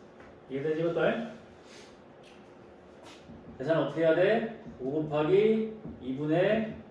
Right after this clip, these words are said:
십 곱하기 십일 더하기 백오십. 계산하면 되지?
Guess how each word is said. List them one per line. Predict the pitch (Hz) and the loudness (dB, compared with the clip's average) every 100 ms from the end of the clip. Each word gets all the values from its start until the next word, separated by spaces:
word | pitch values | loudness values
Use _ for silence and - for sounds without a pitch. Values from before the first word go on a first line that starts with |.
| - | -16
십 | - | -10
곱하기 | 160 151 139 139 185 220 | -8 -4 -2 0 2 2
십일 | 220 170 160 196 226 233 - - - - - | -2 -4 2 2 4 0 -4 -12 -20 -20 -8
더하기 | 120 123 143 185 214 - - - - - - - - | -4 -2 0 0 0 -4 -12 -20 -18 -18 -16 -18 -14
백오십. | 107 104 - - - - - - - - - - - - - - | -12 -12 -12 -14 -16 -20 -20 -20 -20 -8 -6 -6 -8 -18 -20 -18
계산하면 | 117 110 127 117 | -14 -10 -10 -8
되지? | 120 117 - | -4 0 0